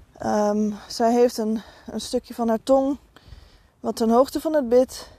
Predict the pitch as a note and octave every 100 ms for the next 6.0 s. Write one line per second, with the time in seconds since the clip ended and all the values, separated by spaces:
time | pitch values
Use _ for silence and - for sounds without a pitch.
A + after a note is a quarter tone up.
0 | _ _ _ _ _ _ _ A3 A#3+ B3
1 | G#3 G#3+ G#3+ - - - _ _ _ _
2 | _ _ - - - - C4+ A3+ - G2+
3 | - - - - _ _ _ _ _ -
4 | - - - - _ _ _ _ - G#3+
5 | A3 A3+ A3+ C#4 - G#3+ A#3+ C4 A#3 A#3